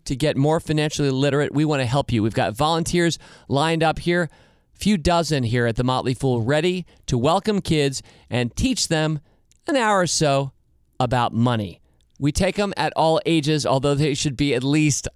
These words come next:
let's, let's go with at least five years old, right on up. So if you're interested, if you'd like to bring a group of kids and start spreading financial literacy with the Fool's help,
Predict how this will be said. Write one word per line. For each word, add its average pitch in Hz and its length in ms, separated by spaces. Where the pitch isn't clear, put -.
let's, 120 320
let's - 160
go 139 120
with 135 100
at 127 80
least 135 420
five 117 400
years 113 220
old, 98 320
right 123 280
on 117 200
up. 104 320
So - 260
if 190 100
you're 196 100
interested, 151 420
if 123 140
you'd 139 100
like 151 140
to 139 80
bring 185 240
a 170 80
group 170 260
of 185 160
kids 196 320
and 139 120
start 160 260
spreading 185 460
financial 165 520
literacy 151 460
with 135 200
the 127 80
Fool's 151 340
help, 156 320